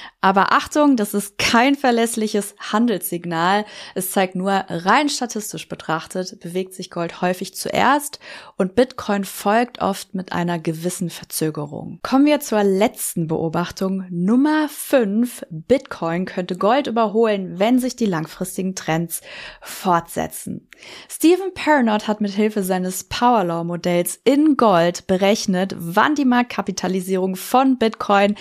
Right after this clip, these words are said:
die von Gold übersteigen würde. Und die Berechnung dahinter ist relativ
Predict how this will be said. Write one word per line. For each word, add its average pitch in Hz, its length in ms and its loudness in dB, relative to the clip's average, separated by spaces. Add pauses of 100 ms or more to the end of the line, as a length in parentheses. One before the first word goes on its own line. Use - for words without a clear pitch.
(320)
die 226 200 6
von 196 380 0
Gold 175 300 2 (160)
übersteigen 165 920 -2
würde. 160 340 -2
Und 170 160 -4
die 202 80 -4
Berechnung 220 580 -2
dahinter 190 640 -2
ist 190 400 -6
relativ 247 500 2